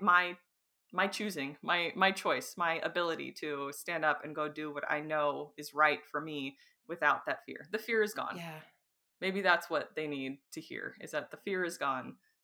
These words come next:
Speaker 1: and there's peace now.
Speaker 2: Yeah. Oh, I love that so much. And thank you. And it's, it,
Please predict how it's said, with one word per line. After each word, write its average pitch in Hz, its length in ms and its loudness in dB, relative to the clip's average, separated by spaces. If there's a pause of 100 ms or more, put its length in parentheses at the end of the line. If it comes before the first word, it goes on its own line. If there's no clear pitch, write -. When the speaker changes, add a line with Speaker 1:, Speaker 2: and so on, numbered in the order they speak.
(160)
Speaker 1:
and 135 400 -2 (140)
there's 156 240 0
peace - 480 -12
now. - 280 -4 (140)
Speaker 2:
Yeah. 160 120 -16 (840)
Oh, 185 320 -2 (120)
I 180 80 -8
love 175 320 -8
that 165 300 -10
so 170 280 -10
much. 151 500 -14 (760)
And 180 180 -8
thank 190 260 -4
you. 165 140 -4
And 180 200 -4
it's, - 380 -4 (500)
it, 190 260 4